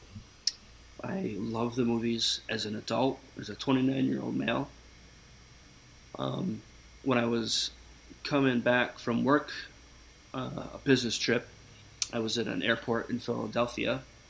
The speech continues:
and I had four hours to kill, and I walked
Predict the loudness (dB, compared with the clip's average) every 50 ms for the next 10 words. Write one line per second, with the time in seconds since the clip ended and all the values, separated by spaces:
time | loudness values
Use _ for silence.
0 | -20 -20 -20 -18 -18 -18 -18 -18 -20 -14 -10 -6 -4 -4 -2 -2 -2 -4 -4 -4
1 | -4 -6 -6 -6 -8 -6 -2 2 2 2 4 4 4 4 2 2 -2 -2 -4 -6
2 | -8 -6 -4 -2 -2 -2 -2 -4 -8 -10 -10 -8 -8 -10 -8 -6 -6 -4 -4 -6
3 | -8 -6 -6 -6 -6 -6